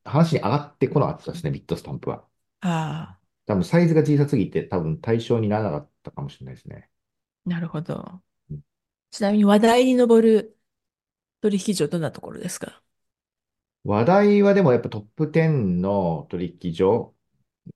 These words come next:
Speaker 1: から、そのティアワンと呼ばれるところは、まあ、トップテンぐらいですけれども、その次ティアツー
Speaker 2: うん。
Speaker 1: ですね。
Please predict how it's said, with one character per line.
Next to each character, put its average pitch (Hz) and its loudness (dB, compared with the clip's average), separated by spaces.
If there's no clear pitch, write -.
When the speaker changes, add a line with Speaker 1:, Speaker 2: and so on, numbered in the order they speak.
Speaker 1:
か 113 -2
ら、 127 4
そ 107 -4
の 101 -2
テ - -6
ィ 131 2
ア 127 2
ワ 135 0
ン 95 -6
と - -6
呼 82 -2
ば 85 -2
れ 85 -2
る 80 -8
と 85 -8
こ 78 -6
ろ - -6
は、 76 -8
ま 73 -8
あ、 73 -14
ト - -18
ッ - -16
プ 82 -4
テ 85 -4
ン 71 -4
ぐ 82 -4
ら 76 0
い 71 -6
で 85 -8
す - -20
け - -6
れ 73 -6
ど 85 -4
も、 98 -2
そ 104 -2
の 98 -2
次 92 -6
テ - -2
ィ 107 4
ア 98 -2
ツ - -6
ー 92 -2
Speaker 2:
う 202 -2
ん。 180 0
Speaker 1:
で 175 -6
す - -18
ね。 107 -10